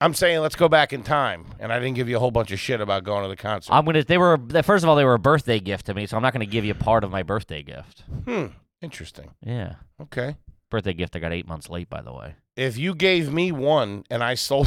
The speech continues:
Speaker 1: them, <laughs> how mad would you
Speaker 2: I
Speaker 1: be?
Speaker 2: come in, I'm sitting next to fucking
Speaker 1: <laughs> Some get Newman's
Speaker 2: Yeah.
Speaker 1: there. Do you have an order of your cr-, of, of your cards in your, in your wallet? Like, it, does it, does the way they're stuffed in together, which I assume they're stuffed in together,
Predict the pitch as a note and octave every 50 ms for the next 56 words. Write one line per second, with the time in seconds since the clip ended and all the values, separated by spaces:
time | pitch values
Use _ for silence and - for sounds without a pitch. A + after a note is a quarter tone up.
0 | - - E3 C#3+ - - A#2 A2+ A2+ C#3+ D#3 D#3 B2 - - - - - - -
1 | A2 B2 B2 - C3+ A#2+ G2 F#2+ G2 G2+ G2 F#2+ F#2 - - - A2 - F#2+ G#2+
2 | G2 - - F2+ - - F#2+ G#2 F2+ F2+ E2+ D#2 D#2+ - - - - - F2+ -
3 | - F2 - - - G2+ G#2+ G#2+ G#2+ A2+ - - - - A#2 A#2 A#2 B2 - -
4 | - - - - - - - - - - - _ _ _ - - - - - -
5 | - _ _ _ _ _ _ _ _ _ _ - E3 F3 F3+ F3+ A3 B3 C#4 C4+
6 | C4 A#3 E3+ C3 G3+ G#3+ G#3 F#3+ F3+ F3 D#3+ C3+ - D#3 D3 C#3+ D3+ C3 - -
7 | D#3+ - D3 D3 D3 - D#3 D3+ C#3+ C3+ C3+ C3 - - - D#3 C#3+ C3 A2+ G2+
8 | F2 D2 - - - - - _ _ _ _ - C3+ C#3 C#3 C3+ B2+ B2 A#2+ -
9 | G2 C#3 C#3 C3+ B2+ B2 B2 A#2+ A#2+ A2+ G#2+ F#2 E2 E2 - _ _ _ _ _
10 | _ _ A#2+ C3+ C#3 A#2 - - D3+ D3 A2 G2+ E3 D3+ B2+ D3+ D#3+ - G2+ A2+
11 | A2 - - E3 D3+ B2+ A2+ A#2 - B2+ A2 C#3 C#3 C3 D#3+ F#3 G#3+ A3+ F#3 G3+
12 | F#3+ F3 - - - - F3+ F3 - - F3 E3+ D#3+ D3 C#3 B2+ A#2 C#3 C#3 B2+
13 | G#2+ G#2+ A2+ A2+ - - B2 A#2+ A#2+ A2 - - F#3+ F#3+ D#3+ B2+ G#2 G2 - _
14 | G#2 G#2 - _ - F#2 F2+ F2 G2+ A2 G#2+ F#2+ E2+ D#2+ D#2+